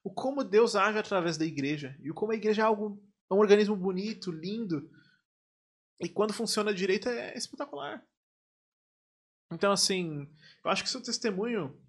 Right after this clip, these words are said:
além de mostrar pra gente o poder transformador de Deus através do que, do entendimento do que Jesus fez pela gente, do que ele fez através de Jesus, ah,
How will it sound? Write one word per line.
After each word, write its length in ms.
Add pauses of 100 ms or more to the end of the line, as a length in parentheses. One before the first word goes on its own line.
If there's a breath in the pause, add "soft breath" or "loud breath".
(800)
além 340
de 540
mostrar 480
pra 200
gente 520 (920)
o 80
poder 500
transformador 1040 (880)
de 300
Deus 920
através 560
do 120
que, 220
do 260
entendimento 580
do 100
que 380
Jesus 320
fez 140
pela 200
gente, 340 (100)
do 200
que 140
ele 140
fez 180
através 260
de 60
Jesus, 380 (720 soft breath)
ah, 540